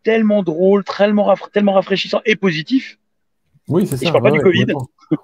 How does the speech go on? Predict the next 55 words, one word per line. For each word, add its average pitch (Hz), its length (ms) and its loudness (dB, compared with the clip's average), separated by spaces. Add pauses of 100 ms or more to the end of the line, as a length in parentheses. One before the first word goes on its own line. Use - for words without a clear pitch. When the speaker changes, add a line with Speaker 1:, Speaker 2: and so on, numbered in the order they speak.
(120)
Speaker 2:
On 104 60 0
n'allait 104 180 4
pas, 113 180 -2
exact, 90 320 -4
c'est 85 160 -12
ça. 82 280 -6
Et 92 40 -6
on 90 80 -4
sortait - 240 -2
un 104 80 2
peu 107 160 2
des, 87 240 4
des, 85 280 0
des, 82 140 0
des 85 220 -4
trucs 92 180 -6
un 90 60 -2
peu, 87 200 -2
justement, 87 540 -4 (100)
bas-, 92 260 0
bassement 95 440 -2
terriens, 95 460 -2
justement. 87 300 -12 (180)
Speaker 1:
Bah 165 140 4
oui, 262 140 2 (360)
bah 160 180 0
oui, 233 220 0
bah 170 100 -2
oui, 208 220 -2
bah 165 100 -2
oui. 190 120 -2 (300)
Speaker 2:
Et 87 60 -2
ouais, 101 180 2
Speaker 1:
Et 143 300 4
Speaker 2:
complètement. 113 60 0 (340)
Speaker 1:
il 143 60 -6
y 147 60 -4
a - 40 -2
plein 175 260 -2
de 165 40 -2
situations, 180 580 -2
puis 143 140 -4
encore 131 180 0
une 151 60 -6
fois, 214 80 2
le 185 60 -2
paradis, 123 380 -2
et 147 40 -6
cetera, 165 260 -6
permet 139 280 -2
d'avoir, 139 360 -2 (460)
euh, - 80 -4
toutes 139 160 -14
ces 143 80 -8
situations-là. 170 480 -4